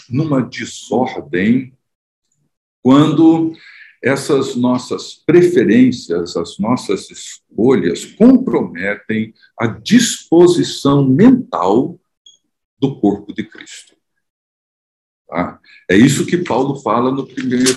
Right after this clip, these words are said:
capítulo. Ele diz assim: que faleis a mesma coisa, que sejais inteiramente unidos na mesma disposição mental. Ele fala isso em relação à igreja de Filipos.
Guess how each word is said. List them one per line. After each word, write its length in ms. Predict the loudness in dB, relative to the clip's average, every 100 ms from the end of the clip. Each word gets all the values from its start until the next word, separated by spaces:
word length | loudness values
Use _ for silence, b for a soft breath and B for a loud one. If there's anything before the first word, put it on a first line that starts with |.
| -6
capítulo. 680 | -8 -8 -6 -6 -6 -10 -4
Ele 180 | -2 -4
diz 400 | -6 -4 -4 -4
assim: 680 | -10 -8 -2 0 0 -4 -10 _ _ _
que 120 | -4 -4
faleis 520 | 0 2 4 2 0
a 80 | -4
mesma 560 | 0 2 2 -2 -10 -6
coisa, 720 | -2 0 0 -4 -6 -6 -10 _
que 100 | -8
sejais 600 | -4 -2 -2 0 0 0
inteiramente 880 | -4 -2 -2 -2 -4 -4 -6 -8 -6
unidos 640 | -4 -2 -2 -2 -6 -8
na 80 | -10 -10 -2
mesma 480 | 4 6 4 -2 -14
disposição 880 | -16 -18 -12 -6 -6 -6 -8 -2 0
mental. 680 | 0 -4 -8 _ -20 -20 _ _ _ B B B B B B _ 2
Ele 180 | 4 4
fala 320 | 4 4 6
isso 340 | 6 4 0
em 100 | -2
relação 600 | -2 -2 -2 -6 -8 -8 -6
à 320 | -6 -6 -8
igreja 400 | 0 2 2 0
de 120 | -4
Filipos. 1080 | -8 -8 -4 -4 -4 _ -20 -20 -20 -20